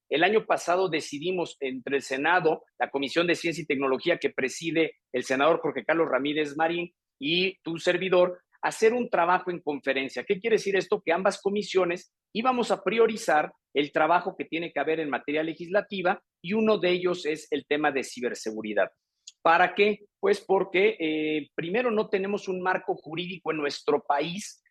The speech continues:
que permita dotar de herramientas a las autoridades para poder, eh, realmente instrumentar una política anti o, eh, en contra de los ciberdelitos.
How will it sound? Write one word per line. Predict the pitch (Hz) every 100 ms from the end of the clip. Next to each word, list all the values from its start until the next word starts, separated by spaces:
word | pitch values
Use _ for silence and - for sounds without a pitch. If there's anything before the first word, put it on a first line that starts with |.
| _ -
que | 156
permita | - 170 160 156 190 240 247 165
dotar | 156 143 - 165 175 170
de | 147
herramientas | 147 165 185 165 160 170
a | 139
las | 151 170
autoridades | 180 180 185 196 190 143 170 - _ _
para | 131 143 -
poder, | 156 156 170 185 214 _ _ -
eh, | 131 131 131 131 131 113
realmente | 156 165 175 180 175 180 -
instrumentar | 175 170 160 151 - 160 160 156 151 165 170 170 - _ -
una | 165 185 -
política | 160 160 175 175 170 - 175 170
anti | 135 151 170 - 165 180 -
o, | 143 160 185 190
eh, | 139 123 120 117 113 110 _
en | 147 143
contra | 165 165 170
de |
los | 156 156 - _ -
ciberdelitos. | - 175 160 160 151 135 143 139 143 - - -